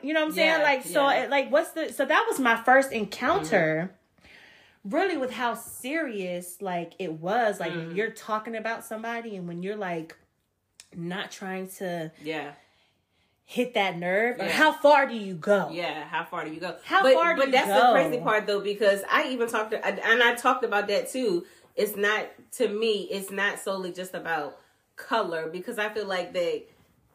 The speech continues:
Speaker 2: we also do that to each other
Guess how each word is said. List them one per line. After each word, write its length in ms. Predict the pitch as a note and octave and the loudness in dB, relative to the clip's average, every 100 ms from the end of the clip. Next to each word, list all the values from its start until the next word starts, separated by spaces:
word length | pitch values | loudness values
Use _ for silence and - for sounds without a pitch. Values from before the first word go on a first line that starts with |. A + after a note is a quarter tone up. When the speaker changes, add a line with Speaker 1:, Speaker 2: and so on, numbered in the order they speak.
| _ _ - | _ _ -18
Speaker 2:
we 440 | F3 F3+ B3 C#4 - | -12 -4 -2 -2 0
also 460 | A3 A#3 A#3+ G#3 | 2 2 0 -4
do 220 | F#3 G#3 | -4 -6
that 280 | G3+ F3 E3+ | -4 -4 -6
to 60 | A3+ G3 | -10 -10
each 220 | F3+ F3+ | -10 -6
other 380 | F#3+ F3+ E3+ E3 | -6 -2 -4 -4